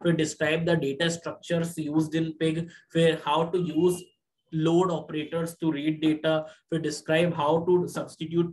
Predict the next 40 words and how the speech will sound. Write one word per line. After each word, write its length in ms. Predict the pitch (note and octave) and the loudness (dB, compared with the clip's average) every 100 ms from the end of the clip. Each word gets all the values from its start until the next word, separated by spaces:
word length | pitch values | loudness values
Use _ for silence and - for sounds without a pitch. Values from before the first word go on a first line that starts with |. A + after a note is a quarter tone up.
| D3 | -2
parameters 640 | C3+ D3 D#3+ D#3 E3 D#3+ | 0 0 0 -2 -4 -4
in 120 | D#3+ | -2
a 60 | D#3+ - | -4 -2
Pig 180 | E3 D#3+ F3 - _ _ - | -2 -2 -6 -14 _ _ -6
script, 460 | A2 - E3+ E3 - | -6 -2 -2 0 0
और 120 | D#3 | 0
फिर 240 | F3 E3+ | 0 0
explaining 480 | E3+ - D#3 D#3 F3 | -2 -4 -2 0 0
how 160 | D3+ D3+ | 0 -2
to 180 | D#3 E3 | -2 0
use 200 | D#3+ D#3+ | 0 2
the 100 | E3 | 0
output 400 | C#3+ - E3+ E3 | 0 -4 -6 -4
operator 480 | D3 - D3 D3+ | -4 -4 -4 -2
to 100 | E3 F3 | 0 0
write 260 | C#3+ D3+ D3+ - | 0 -2 -4 -4
data। 240 | B2 A#2 A2+ - - | -4 -6 -12 -16 -6
तो 60 | E3 | -2
ये 180 | D#3 | 2
सब 220 | F3+ G3 E3+ | 2 0 0
guys 200 | E3+ F3 | 0 0
आपको 240 | E3 F3+ | -2 -4
बताने 420 | D#3 - C#3 C#3+ | -6 -6 -6 -2
वाले 200 | E3 D#3+ | 0 2
lesson 360 | E3+ C#3 - D#3 | 2 0 -2 -4
one 220 | D3 B2+ | -2 -2
में। 240 | B2+ A2 - - - - | -4 -6 -10 -20 -18 -2
फिर 100 | F#3 | 2
आप 180 | F#3+ F#3+ | 2 2
lesson 360 | D#3+ D#3 F3+ | 0 0 -2
two 180 | E3+ E3 | 0 0
की 140 | F3 F3+ | 0 0
बात 240 | E3+ E3 | -2 -2
कर 80 | E3 | -2
लो 200 | E3 E3+ | -2 0
guys, 280 | D#3+ E3+ E3+ | 0 -2 -2
तो 60 | |
यहाँ 220 | E3+ D3 D3 | -2 -2 -2
पे 120 | E3+ | -2
आपको 360 | E3 - F3 | -2 -4 -8